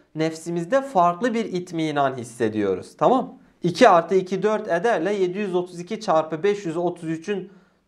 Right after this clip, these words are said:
çarpımının neticesini ben oturup kalemle yapsam bile aynı olmuyor benim psikolojimin ona karşı. Ee, yani benim takındığım tavır yani. Tutum alış, önermesel tutum alış falan gibi bir şey de kullanıyorlar bugün yani.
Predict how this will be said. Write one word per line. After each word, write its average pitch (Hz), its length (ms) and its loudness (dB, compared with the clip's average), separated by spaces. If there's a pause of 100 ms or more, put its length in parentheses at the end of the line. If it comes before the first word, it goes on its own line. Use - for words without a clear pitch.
(160)
çarpımının 165 760 0
neticesini 165 720 -2
ben 185 220 0
oturup 185 380 0
kalemle 175 420 0
yapsam 156 520 0
bile 214 280 -2 (280)
aynı 208 320 0
olmuyor 196 580 2
benim 131 320 -4
psikolojimin 131 640 -4
ona 127 300 0
karşı. 117 440 0 (520)
Ee, 117 100 -2 (420)
yani 131 220 0
benim 160 200 -2
takındığım 156 600 -2
tavır 131 340 0
yani. 104 360 0 (260)
Tutum 196 360 0
alış, 120 420 2
önermesel 139 800 0
tutum 175 340 -2
alış 135 340 0
falan 143 380 0
gibi 139 180 -6
bir 143 60 -12
şey 156 200 -2
de 147 100 -2
kullanıyorlar 101 720 -4
bugün 98 240 -10
yani. 107 320 -10